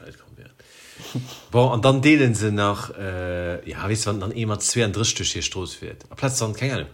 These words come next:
ruft Polizei, also so, hey, du re-, rennen die Leute die ganze Zeit durch meine Straße, meh, da schreiben sie halt auf Facebook. Ähm, irgendein Schild nicht geändert ruf.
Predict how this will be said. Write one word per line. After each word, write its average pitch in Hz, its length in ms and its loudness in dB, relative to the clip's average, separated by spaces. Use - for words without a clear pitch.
ruft 127 180 -2
Polizei, 85 420 -4
also 87 580 -6
so, 95 400 -2
hey, 87 140 -8
du 90 140 -6
re-, 104 200 -10
rennen 107 240 -2
die - 80 -14
Leute 90 180 -6
die 87 80 -8
ganze 85 220 -8
Zeit 80 140 -12
durch - 140 -14
meine 82 120 -12
Straße, - 400 -12
meh, 85 160 -10
da - 80 -14
schreiben 113 180 -4
sie 101 80 -2
halt 95 100 -4
auf - 60 -16
Facebook. - 300 -10
Ähm, 92 400 -6
irgendein 123 280 4
Schild - 540 0
nicht 107 160 -4
geändert - 400 -10
ruf. - 220 -20